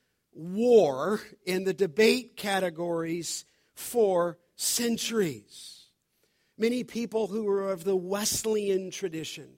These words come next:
the Arminian tradition, even some forms of the Baptist tradition or denomination, the Nazarenes, some of them would hold to the fact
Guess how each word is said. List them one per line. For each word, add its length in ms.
the 140
Arminian 920
tradition, 720
even 360
some 380
forms 480
of 160
the 100
Baptist 760
tradition 640
or 100
denomination, 880
the 140
Nazarenes, 1700
some 340
of 180
them 300
would 160
hold 540
to 100
the 140
fact 520